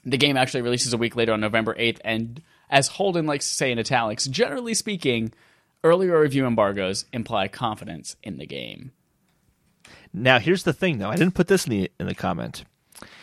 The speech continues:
Speaker 2: Is it Kojima's confidence in his awesome self, or
Speaker 1: Is
Speaker 2: is it
Speaker 1: it,
Speaker 2: a confidence
Speaker 1: is
Speaker 2: in the
Speaker 1: it
Speaker 2: game?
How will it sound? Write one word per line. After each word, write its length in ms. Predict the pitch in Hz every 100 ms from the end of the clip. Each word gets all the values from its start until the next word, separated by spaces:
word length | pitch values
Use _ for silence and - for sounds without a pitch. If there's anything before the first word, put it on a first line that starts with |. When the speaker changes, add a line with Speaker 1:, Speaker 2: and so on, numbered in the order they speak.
| - - -
Speaker 2:
Is 200 | 165 160
it 260 | 175 165 - -
Kojima's 580 | 175 151 160 185 156 -
confidence 640 | - 151 151 139 107 101
in 80 | 110
his 180 | 110 -
awesome 440 | 123 131 - 113 95
self, 520 | - 123 92 - -
or 160 | 139
Speaker 1:
Is 80 | 135
Speaker 2:
is 40 | 139
it 80 |
Speaker 1:
it, 20 | 123
Speaker 2:
a 40 |
confidence 440 | 135 120 117 104 120
Speaker 1:
is 100 | 117
Speaker 2:
in 20 |
the 20 |
Speaker 1:
it 40 |
Speaker 2:
game? 80 | 110